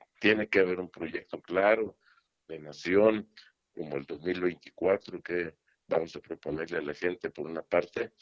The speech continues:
y por la otra también, de escuchar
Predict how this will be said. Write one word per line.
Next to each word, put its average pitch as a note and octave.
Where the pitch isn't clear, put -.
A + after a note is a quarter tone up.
y D#2+
por D#2
la D#2
otra G2
también, G#2
de G2
escuchar F#2